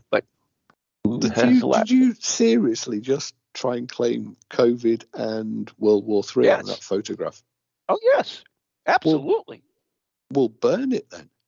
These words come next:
Speaker 1: Oh, you can't. That's the thing. I need to find a
Speaker 2: Why?
Speaker 1: proper way to get rid of this photograph.
Speaker 2: Burn it.
Speaker 1: Uh,
Speaker 2: I tell you what, post it to me. I'll burn it.
Speaker 1: No, no, you can't send it to the
Speaker 2: Mail
Speaker 1: mail.
Speaker 2: it to mail. Well, how did you get it?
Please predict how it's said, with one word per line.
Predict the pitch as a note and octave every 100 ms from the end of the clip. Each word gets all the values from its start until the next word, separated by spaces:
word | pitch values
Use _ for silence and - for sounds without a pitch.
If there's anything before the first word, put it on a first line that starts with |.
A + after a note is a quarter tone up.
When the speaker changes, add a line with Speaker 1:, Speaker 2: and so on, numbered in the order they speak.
| _ _ _ _ _ _ -
Speaker 1:
Oh, | G#3+ C#4 B3
you | G3+
can't. | - - D#4 C4+
That's | A3+ -
the | G3+
thing. | - D4+ G#3 C3+ - - -
I | F#3
need | C#4 C#4+ A3+
to |
find | - G3+ F3+
a | A#2
Speaker 2:
Why? | -
Speaker 1:
proper | - B3+ F4 G#3+ F3+
way | F3
to | E3
get | - G3 E3
rid | E4+
of | F#4+
this | G3+ -
photograph. | - D3 C3 C#3 C3
Speaker 2:
Burn | A#3 C#4+ C4+
it. | - -
Speaker 1:
Uh, | - -
Speaker 2:
I | F#3+
tell | C4
you | F#3
what, | B2 _
post | - A3+ - G3
it | -
to |
me. | E3 G#2+ -
I'll | C#3 A#2
burn | G#2 F2 E2+
it. | - _ _ _ _ _ _ -
Speaker 1:
No, | - E3 D3+ C#3+ -
no, | C#3+ E3+ C#3+
you |
can't | - - F3
send | - D#3
it | -
to | -
the | C3+
Speaker 2:
Mail | - C3 D3+ F#3
Speaker 1:
mail. |
Speaker 2:
it | -
to | - A#3+ G3 _ _ _ _ -
mail. | C3 C#3+ F3+ -
Well, | D#3 C3
how | E3
did | E3 D#3+
you | E3
get | D#3 -
it? | -